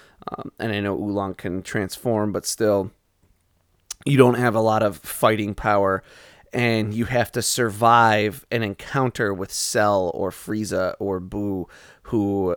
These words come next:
hunts you, and you have to try and survive and, and escape from them.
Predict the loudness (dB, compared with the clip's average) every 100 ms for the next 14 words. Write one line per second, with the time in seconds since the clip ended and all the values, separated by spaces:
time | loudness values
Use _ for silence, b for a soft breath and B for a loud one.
0 | -6 -10 -2 -2 -2 -8 -6 -8 -8 -8
1 | -6 -6 -6 -6 -6 -8 -6 -6 -6 -8
2 | -8 -4 -2 -2 -4 -8 -10 -8 -8 -8
3 | -8 -8 -6 -6 -6 -8 -12 -10 -10 -12